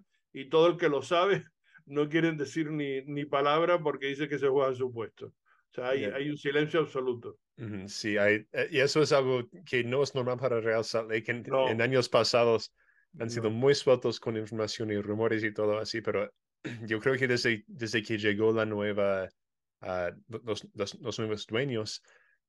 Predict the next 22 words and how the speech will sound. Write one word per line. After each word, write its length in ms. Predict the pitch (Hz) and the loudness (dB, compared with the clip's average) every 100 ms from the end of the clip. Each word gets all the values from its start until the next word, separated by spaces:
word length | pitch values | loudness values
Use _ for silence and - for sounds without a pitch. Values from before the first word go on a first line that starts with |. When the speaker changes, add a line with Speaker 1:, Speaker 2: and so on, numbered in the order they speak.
| _ | _
Speaker 2:
no 280 | 104 110 127 | -6 0 2
han 100 | 123 | 4
dejado 320 | 117 117 117 | 2 2 0
salir 420 | - 98 98 92 | -2 -4 -6 -10
nada, 720 | 92 92 98 95 92 82 - _ _ _ - | -10 -8 -6 -4 -4 -8 -12 _ _ _ -8
absolutamente 800 | 110 113 - 123 117 107 104 95 | -4 -4 -4 -6 -4 -6 -4 -6
nada. 360 | 98 101 101 98 | -2 0 0 -2
Y 120 | 101 | -2
por 180 | - 123 | 4 4
eso 280 | 135 160 | 6 4
cuando 200 | - 135 | 4 2
estamos, 480 | 120 - 120 117 - - | 2 2 -2 -4 -8 -14
eh, 140 | 135 - | -16 -6
bueno, 220 | 104 110 107 | 0 0 2
en, 200 | 107 117 | -2 -2
en 100 | 113 | 0
el 80 | 104 | 0
verano, 320 | 98 107 156 | 2 2 2
durante 440 | 117 107 107 107 101 | 0 -2 0 0 0
la 120 | 98 | -2
ventana 500 | 98 104 - 107 104 | -6 -8 -4 -2 0
de, 240 | 104 107 | -2 -4